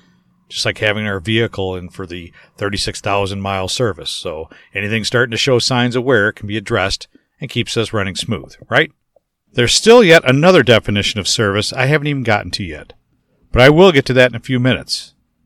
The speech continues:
But I wanted to share a story first. As most of you already know, I've spent the last thirty-some years in the distribution side of this business. From starting out as an eager young painter turned jobber salesman, just trying to figure out how to best serve my customers,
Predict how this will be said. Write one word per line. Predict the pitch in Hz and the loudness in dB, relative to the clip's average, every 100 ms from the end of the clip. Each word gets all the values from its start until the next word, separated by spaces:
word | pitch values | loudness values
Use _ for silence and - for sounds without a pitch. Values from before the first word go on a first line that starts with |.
| _ | _
But | 110 | 0
I | |
wanted | 139 240 | 4 4
to | 196 | 2
share | - 165 | 2 4
a | 135 | 2
story | - 131 110 | 2 0 2
first. | 98 - - - - - _ _ _ _ _ _ | -2 -10 -14 -14 -16 -18 _ _ _ _ _ _
As | - 98 | -8 0
most | 139 220 226 | 4 4 2
of | 185 | 0
you | 185 | 4
already | 165 151 156 | 4 4 0
know, | 139 85 80 - _ _ - | -2 -4 -8 -18 _ _ -8
I've | 120 | -6
spent | - 156 | -4 -4
the | 131 | -2
last | 127 131 123 - | 0 2 0 -2
thirty-some | 131 123 - 120 | -2 -2 -2 -4
years | 113 113 95 98 | -2 0 -2 -4
in | 92 | -10
the | |
distribution | 92 117 - 101 117 - | -4 -4 -2 -4 -4 -4
side | 90 107 95 | -6 -6 -6
of | |
this | 82 | -10
business. | 76 110 101 67 - - _ _ _ _ _ _ | -4 -4 -4 -10 -16 -16 _ _ _ _ _ _
From | - - | -16 -8
starting | - 131 139 | 0 0 0
out | 135 127 | 0 -2
as | 107 | -4
an | 107 | -6
eager | 131 131 139 | -4 -4 -4
young | 127 113 127 | -4 -4 -4
painter | 120 120 123 147 160 _ _ _ _ | -2 -2 -2 -4 -8 _ _ _ _
turned | - 117 | -4 -4
jobber | 98 113 110 | 0 0 0
salesman, | 113 123 127 131 165 170 _ _ _ _ | -2 0 0 0 -8 -14 _ _ _ _
just | - 120 | -6 -6
trying | - 135 | 0 0
to | |
figure | 120 135 127 | 0 0 2
out | 123 120 | 4 4
how | 104 113 | 0 -6
to | |
best | 92 107 - | -2 -2 0
serve | 120 110 | -2 0
my | 117 | -4
customers, | - 101 - 107 107 110 | -4 -6 -6 -10 -12 -14